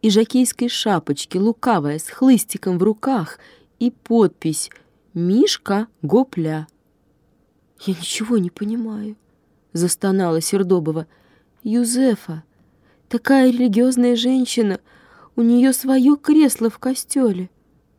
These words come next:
Почему же она в таком легкомысленном виде?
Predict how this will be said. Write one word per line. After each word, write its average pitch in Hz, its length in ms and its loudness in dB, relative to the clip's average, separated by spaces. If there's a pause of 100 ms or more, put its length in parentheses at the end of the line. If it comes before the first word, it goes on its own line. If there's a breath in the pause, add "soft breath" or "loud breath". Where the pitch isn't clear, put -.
(840)
Почему 226 460 0
же 220 140 0
она 233 220 0
в - 60 -8
таком 254 380 -2
легкомысленном 262 800 0
виде? 190 400 2